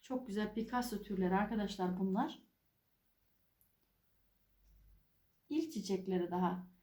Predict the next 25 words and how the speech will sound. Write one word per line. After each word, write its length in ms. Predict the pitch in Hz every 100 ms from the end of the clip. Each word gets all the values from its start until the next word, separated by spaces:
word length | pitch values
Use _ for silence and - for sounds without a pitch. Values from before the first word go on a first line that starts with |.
| _ _ _
Çünkü 260 | - 262 226
bana 180 | 277
geldiklerinde 640 | 294 277 254 247 277 330 214
bebeklerdi. 640 | 214 240 240 233 208 185
Ben 180 | 214 226
bunlardan 320 | 233 226 226
satın 340 | 226 220 240
aldım. 460 | 233 185 180 254 - - - _
Biraz 260 | 262 247 247
kendi, 280 | 247 240 226
birkaç 260 | 254 247
tane 220 | 233 214
kendim 360 | 214 240 233 233
ürettim. 480 | 196 180 180 285 330 - _ _ _ -
Birkaç 320 | 220 285 277
tanesi 540 | 262 233 220 214 180
hediye 580 | 214 214 240 311 381 - - _ -
ve 120 | 208
birkaç 300 | 220 - 202
tanesi 300 | 240 214 208
de 120 | 233
böyle 200 | 262 262
satın 280 | 294 240 247
aldım 320 | 233 190 190
arkadaşlar. 640 | 185 185 185 185 185 302